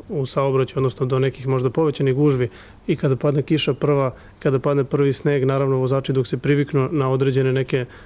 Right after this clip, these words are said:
a, novine, pa su mnogo neki, a, i previše oprezni, da kažem, u situacijama kada to, a, kada to i ne treba da bude. Dakle, samo treba poštovati ograničenja, treba poštovati ono što je, a, sastavni deo utvrđenog režima saobraćaja i tog trenutka,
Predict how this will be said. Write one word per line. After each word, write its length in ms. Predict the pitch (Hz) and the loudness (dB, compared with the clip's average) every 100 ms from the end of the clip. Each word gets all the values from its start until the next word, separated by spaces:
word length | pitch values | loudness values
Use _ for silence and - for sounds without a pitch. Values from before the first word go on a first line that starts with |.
| - | -8
a, 140 | - 160 | -2 0
novine, 440 | 185 143 131 151 139 | 2 2 2 2 0
pa 120 | 131 | -2
su 140 | - | 0
mnogo 240 | 143 151 147 | 0 2 0
neki, 500 | 202 156 139 143 - - | 0 -2 0 -2 -2 -6
a, 240 | - 135 131 160 - | -2 0 -2 -6 -4
i 120 | 285 | -2
previše 480 | 160 160 165 156 - | 0 2 2 2 2
oprezni, 420 | 160 165 156 127 | 0 2 0 2
da 100 | 131 | 0
kažem, 260 | 127 139 139 | 0 2 0
u 60 | 127 | 0
situacijama 580 | 131 135 135 160 143 | -2 -2 0 0 0
kada 240 | 131 139 139 | 0 0 0
to, 300 | - 147 127 - - - - | 0 -2 -2 -8 -20 -20 -4
a, 260 | 165 135 127 | -2 0 0
kada 220 | 147 139 | 0 0
to 180 | 127 147 | 2 2
i 60 | |
ne 120 | 139 139 | 2 0
treba 200 | 156 143 | 0 2
da 100 | 139 | 2
bude. 160 | 143 | 2
Dakle, 280 | 127 120 127 | 2 -2 -4
samo 240 | - 139 | -2 -2
treba 180 | 127 139 | 0 -2
poštovati 500 | 120 139 - 131 117 | -2 -4 -2 -2 0
ograničenja, 400 | 127 127 117 151 | 0 0 0 0
treba 200 | 147 139 | 0 -2
poštovati 540 | - 131 143 131 - 120 - - - - | -2 -2 0 0 0 -4 -8 -20 -12 -2
ono 240 | 143 131 | 0 0
što 180 | - 139 | 0 0
je, 160 | 127 123 - - - - | 0 -2 -12 -20 -20 -4
a, 280 | 185 131 131 | 0 0 -2
sastavni 420 | 143 147 139 139 | 0 -2 0 0
deo 180 | 135 139 | 2 2
utvrđenog 500 | 139 139 147 139 131 | 2 2 2 2 2
režima 360 | 131 123 139 135 | 0 2 0 0
saobraćaja 760 | - 151 147 151 - 151 143 | 0 0 2 0 2 2 2
i 140 | - 139 | 0 0
tog 220 | 151 135 | 0 2
trenutka, 560 | 139 139 143 - 151 | 2 2 0 0 0